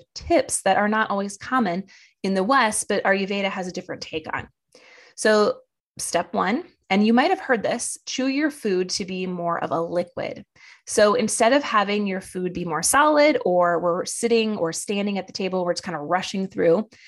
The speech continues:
and it's very, um, you know, it's big pieces. That is a little bit harder to digest.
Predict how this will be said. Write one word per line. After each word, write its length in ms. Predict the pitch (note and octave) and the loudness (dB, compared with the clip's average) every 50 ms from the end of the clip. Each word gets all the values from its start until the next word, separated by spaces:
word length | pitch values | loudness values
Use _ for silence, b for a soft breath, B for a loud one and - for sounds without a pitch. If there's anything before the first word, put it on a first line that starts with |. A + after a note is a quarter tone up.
| B B B B B | B B B B B
and 240 | - F#3 F3+ F3+ F3+ | -2 0 0 0 0
it's 280 | D#3+ D#3+ D#3+ - - - | -2 -2 -4 -6 -10 -8
very, 580 | E3 E3 F3+ F3 F3 F3 F3 E3+ E3+ E3+ E3+ | -4 0 2 2 4 4 2 2 0 0 0
um, 480 | D#3+ D3+ E3 D#3+ D#3 D#3 D3+ D3 D#3+ - _ _ _ - | -2 -2 -2 -4 -4 -6 -8 -12 -14 -16 _ _ _ -8
you 100 | - F#3+ | -6 -4
know, 100 | F3 E3 | -4 -4
it's 120 | E3 E3 F3+ | -6 -8 -6
big 340 | E3+ - E3+ E3+ E3+ F3 - | -2 -2 -2 -2 -2 -4 -8
pieces. 540 | - D#3+ E3 - - G#3 A#3 B3 B3 - B B B B B B B B B B - | -8 -6 -6 -4 -2 -2 -2 -2 -4 -6 B B B B B B B B B B -4
That 300 | - G3 G#3 A3 A3+ - | 0 2 2 2 2 2
is 120 | - A3 | 0 2
a 40 | A3+ | 2
little 140 | A3 G#3 G3+ | 2 2 2
bit 140 | G3+ - G3+ | 2 0 0
harder 240 | - G3 F3 E3 | 0 0 0 -2
to 120 | E3+ - F3 | -2 -6 -4
digest. 640 | E3 D#3+ D#3 - C3+ C3+ - - - - - - | -4 -4 -4 -4 -6 -8 -8 -8 -10 -10 -10 -10